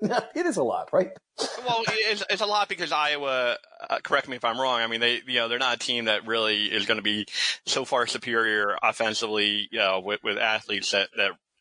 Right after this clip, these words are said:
Speaker 2: you know, they're just gonna blow Rutgers away. I mean, we've seen this formula of, like, E-, Washington, you know, and, and those o-, openers where they just were so, uh, far superior athletically and they just had so many weapons. Ohio State comes to mind as well. I
Speaker 1: Right.
Speaker 2: don't, I don't really think that Iowa's gonna,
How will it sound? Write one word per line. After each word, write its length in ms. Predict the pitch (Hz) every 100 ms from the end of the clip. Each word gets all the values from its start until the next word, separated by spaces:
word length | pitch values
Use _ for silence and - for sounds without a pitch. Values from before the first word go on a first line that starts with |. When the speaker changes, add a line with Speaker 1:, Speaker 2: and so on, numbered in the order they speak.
| _
Speaker 2:
you 80 | 117
know, 80 | 98
they're 120 | 98
just 180 | 101 101
gonna 120 | 107
blow 320 | 92 104 104 107
Rutgers 320 | 120 104 95
away. 260 | 95 95 90
I 20 | 92
mean, 140 | 104
we've 180 | 113 113
seen 320 | - 123 113 - - -
this 140 | 127 -
formula 560 | 135 123 117 113 110
of, 80 | 104
like, 180 | 110 -
E-, 280 | - 139 131 131
Washington, 840 | 131 123 123 - 117 117 117 113 117
you 100 | 123
know, 260 | 110 107 -
and, 160 | 127
and 180 | 123 127
those 200 | 120 110
o-, 240 | - 147 -
openers 560 | 139 123 123 117 117 110
where 160 | 110 - - -
they 80 | 123
just 180 | 120
were 80 | 117
so, 460 | 110 - 139 131 123 -
uh, 220 | 131 110
far 240 | 110 120 113
superior 480 | 117 110 113 107
athletically 680 | 98 101 113 107 110 107 107
and 100 | 101
they 80 | 95
just 180 | 98 101
had 140 | 110
so 100 | 101
many 140 | 107 104
weapons. 540 | 98 98 98 101 - - -
Ohio 340 | 107 113 113 107
State 260 | - 107
comes 180 | 107 104
to 60 | 104
mind 240 | 101 98
as 140 | 95 98
well. 320 | 101 95 - - _
I 40 | 117
Speaker 1:
Right. 60 |
Speaker 2:
don't, 140 | 135 131
I 80 |
don't 200 | 131 131
really 220 | 127 123 117
think 200 | 117 110
that 100 | 104 104
Iowa's 340 | 107 107 104
gonna, 260 | 101 98